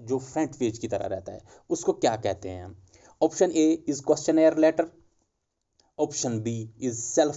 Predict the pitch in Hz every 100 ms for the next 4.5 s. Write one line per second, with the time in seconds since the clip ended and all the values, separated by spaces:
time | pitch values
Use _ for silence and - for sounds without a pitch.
0 | - 135 123 127 - 127 123 127 - -
1 | _ - _ _ - 135 - 131 120 -
2 | 170 165 131 - 131 139 139 139 147 -
3 | _ _ _ 123 117 - 123 113 113 143
4 | 131 135 - 117